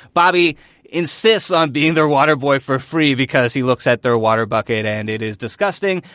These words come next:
And he just feels like it's a public service that he needs to do. So he becomes the water boy again. And is, is it gonna be a good fit? He goes to the practice,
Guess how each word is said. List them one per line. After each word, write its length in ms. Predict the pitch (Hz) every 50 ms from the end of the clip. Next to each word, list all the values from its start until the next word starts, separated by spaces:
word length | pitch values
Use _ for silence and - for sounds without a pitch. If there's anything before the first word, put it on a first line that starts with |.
| 131
And 120 | - 165 160
he 80 | 170
just 200 | 175 165 175 -
feels 180 | - 175 175 156
like 160 | 156 156 135
it's 220 | 147 151 139 - - - - -
a 120 | - 147 143
public 460 | - - - 202 190 190 196 185 -
service 540 | - - - 175 170 165 139 135 110 - -
that 140 | 139 120
he 160 | 117 127 123 117
needs 320 | 117 120 120 107 - -
to 100 | - 131
do. 240 | 113 127 135 101 104
So 240 | - 226 220 190 - - - - - _
he 160 | - 226 240
becomes 800 | 214 240 202 - - 156 143 143 139 135 139 139 131 131 - - - _ _ _ _ _ _ _ _ _
the 100 | _ 185
water 320 | 202 214 233 233 202 156 139
boy 400 | 117 113 107 101 98 98 98 107 -
again. 500 | 127 113 120 117 104 107 101 98 98 - _ _ _ - _ _ _ _ _ _ _ _ _ _ _ _
And 400 | - 160 170 165 165 165 165 147 - - - _ _ _ _ _ _ _ _ _ _ _ _ _
is, 600 | 190 220 240 262 269 226 240 320 294 269 240 214 151 127
is 140 | 185 214 170
it 60 | 180 180
gonna 100 | 196 190
be 120 | 175 185
a 40 | 175
good 240 | 139 156 180 165 135
fit? 380 | - - 262 262 262 254 - - _ _ _ _ _ _ _ _ _ _ _ _ _ _ _ _ _ _ _ _ _ _
He 160 | 143 165 175
goes 320 | 135 160 160 165 160 - -
to 680 | - - 165 156 151 151 151 147 147 147 147 143 143
the 300 | 139 131 139 135 131 127
practice, 880 | 120 - - - 160 147 - - _ 185 190 214 214 - - - - -